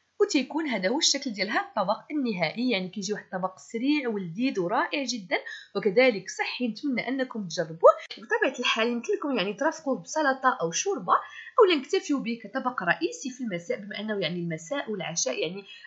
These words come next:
أشخاص ما كياكلوش أشياء كثيرة باش ينسوا هكا مرتاحين، وكذلك يعني يتناولوا واحد الحاجة اللي خفيفة وفي نفس الوقت صحية، فكيبقى يعني واحد الطبق اللي رائع جدًا ولذيذ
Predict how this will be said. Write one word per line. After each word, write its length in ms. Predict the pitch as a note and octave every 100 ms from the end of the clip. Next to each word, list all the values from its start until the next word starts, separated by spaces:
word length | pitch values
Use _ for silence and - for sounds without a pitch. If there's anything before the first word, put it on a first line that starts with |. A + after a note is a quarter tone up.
| -
أشخاص 300 | B3+ D#4+ D#4
ما 80 | C4
كياكلوش 380 | B3 E4+ F4 A3+
أشياء 280 | - A#3+
كثيرة 480 | - - C4+ B3 F#3
باش 220 | F3+ -
ينسوا 340 | F#3+ D#3 A3+ G3+
هكا 180 | - F#3+
مرتاحين، 600 | E3 - D4+ D4 A#3+ C4 - -
وكذلك 400 | C4 E4+ A#4 -
يعني 160 | B3 B3
يتناولوا 320 | B3 B3 A3+
واحد 160 | A3+ F#3
الحاجة 240 | - G#3
اللي 120 | A3+
خفيفة 380 | F3+ - D4 -
وفي 160 | F3+ C4+
نفس 200 | C#4 G3+
الوقت 220 | E3+ -
صحية، 460 | - - - G3+ - - - -
فكيبقى 420 | C5 G4 - E4
يعني 160 | A3+ A#3+
واحد 180 | A#3 - A3+
الطبق 220 | A3+ B3
اللي 140 | G3 F3
رائع 280 | A#3 D4+ A#3+
جدًا 260 | A#3 A#3+
ولذيذ 380 | A#3+ G3+ F3+